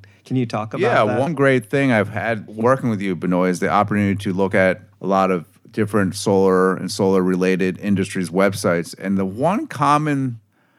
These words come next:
Speaker 2: mistake, I'll call it a mistake, is that most of the websites I see are way too busy, meaning that they don't tell the user what to do.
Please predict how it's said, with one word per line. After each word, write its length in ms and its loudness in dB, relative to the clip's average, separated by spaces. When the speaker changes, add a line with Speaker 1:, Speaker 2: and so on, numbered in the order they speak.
Speaker 2:
mistake, 680 0
I'll 100 0
call 280 2
it 40 2
a 60 0
mistake, 460 -4
is 180 -10
that 320 -2
most 380 0
of 20 -4
the 80 2
websites 480 2
I 80 2
see 540 -2
are 160 -2
way 520 4
too 320 0
busy, 480 -4
meaning 520 2
that 200 -2
they 180 0
don't 300 2
tell 320 2
the 120 -2
user 380 0
what 280 -2
to 80 -6
do. 260 2